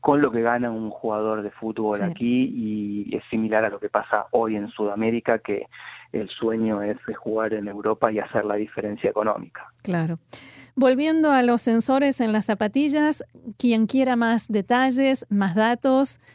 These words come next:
Speaker 2: ¿dónde, eh, además de, por supuesto, en Israel veintiuno C en español, que nos provee esta información, dónde más los puede encontrar?
Speaker 1: Los puede encontrar en el sitio de la empresa israelí que tiene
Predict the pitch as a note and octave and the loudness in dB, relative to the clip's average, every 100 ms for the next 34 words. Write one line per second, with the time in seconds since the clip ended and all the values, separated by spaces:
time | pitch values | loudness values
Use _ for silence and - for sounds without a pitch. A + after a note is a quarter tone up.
0 | - _ - G3+ G#3 A3+ A#3+ A#3+ A#3+ - | -20 _ -2 2 4 4 4 2 2 2
1 | A3 G3+ F#3+ - F#3+ F#3+ A3 G#3+ G#3 F#3 | 2 2 0 0 2 4 2 2 0 -2
2 | F#3+ G#3+ G3+ G#3 G3 F#3 F#3+ G3 G3 G3 | 0 0 2 2 2 2 2 2 2 2
3 | G3 G3+ G3 G3 G3+ F#3+ F#3+ - F3+ G#3+ | 2 4 4 2 0 0 0 0 0 2
4 | C4 C#4 G#3+ F#3 - F#3+ F#3+ F#3 - F#3+ | 4 2 2 -2 0 2 2 2 0 0
5 | F3+ G#3 A#3 A#3+ D#4 E4 E4+ - F#3+ B3 | 2 2 2 2 2 0 -2 -2 2 2
6 | B3 G#3+ A3 - - F#3+ - G3 F#3+ F3+ | 2 2 0 -2 -4 -4 -2 0 0 0
7 | F3 D#3+ - - _ _ _ _ _ _ | -2 -4 -8 -16 _ _ _ _ _ _
8 | _ - C#3+ - F3 D3 C#3+ C#3+ D3 C#3 | _ -6 -2 2 2 4 2 2 2 2
9 | B2+ A#2+ - D3 B2+ C3 A#2 A2+ A2 B2 | 0 -2 -2 -2 0 0 2 0 0 -2
10 | B2 - A#2 A2 - A2+ G#2+ B2 A#2 A#2+ | -2 -2 -2 -2 -4 -6 -4 -4 -4 -2
11 | A#2 | -2